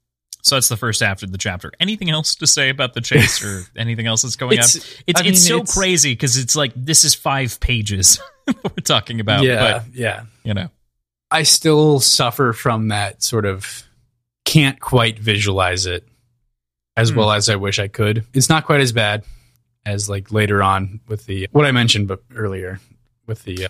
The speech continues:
Speaker 2: with the two sort of factions going to battle with each other. But it's still a little fuzzy in my head.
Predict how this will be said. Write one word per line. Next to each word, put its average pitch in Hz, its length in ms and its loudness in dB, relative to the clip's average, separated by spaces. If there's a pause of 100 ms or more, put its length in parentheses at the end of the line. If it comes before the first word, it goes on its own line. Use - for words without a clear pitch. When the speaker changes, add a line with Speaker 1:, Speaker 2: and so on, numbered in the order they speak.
Speaker 2:
with 110 120 -10
the 98 100 -4
two 95 440 -2 (380)
sort 95 180 -2
of 92 100 -6
factions 95 600 -2
going 98 280 -4
to 104 100 -8
battle 95 340 -2
with 95 200 -8
each 95 160 -8
other. 95 320 -6 (560)
But 139 100 4
it's 127 180 0
still 151 440 4
a - 20 2
little 120 380 2
fuzzy 101 540 -4 (420)
in 113 60 -4
my 107 160 -4
head. 107 260 -6